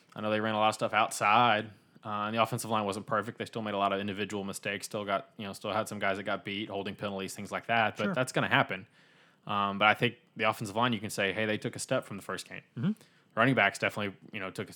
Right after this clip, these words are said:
Speaker 1: took a step. They finally got a chance to take a step. I, I think they,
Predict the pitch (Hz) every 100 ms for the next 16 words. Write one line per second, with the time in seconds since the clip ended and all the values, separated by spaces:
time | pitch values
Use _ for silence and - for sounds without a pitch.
0 | - - - 101 - 107 107 - 110 107
1 | 95 - 110 - - 131 98 - - 98
2 | 101 90 101 113 101